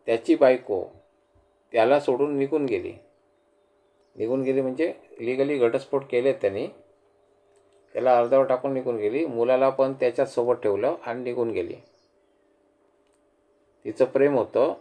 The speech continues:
असं त्याचं म्हणणं आहे, मला माहीत नाही. फक्त विषय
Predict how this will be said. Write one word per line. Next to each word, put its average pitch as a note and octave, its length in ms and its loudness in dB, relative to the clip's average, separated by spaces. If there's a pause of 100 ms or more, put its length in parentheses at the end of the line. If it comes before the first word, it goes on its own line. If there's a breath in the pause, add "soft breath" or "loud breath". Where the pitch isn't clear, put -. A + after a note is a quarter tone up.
(200)
असं C3+ 320 -2 (560)
त्याचं B2+ 240 -2
म्हणणं B2 300 0
आहे, F2 200 -2
मला A2+ 300 -2
माहीत A2+ 260 -4
नाही. A2+ 280 -8 (1300)
फक्त - 260 -2
विषय D3 380 2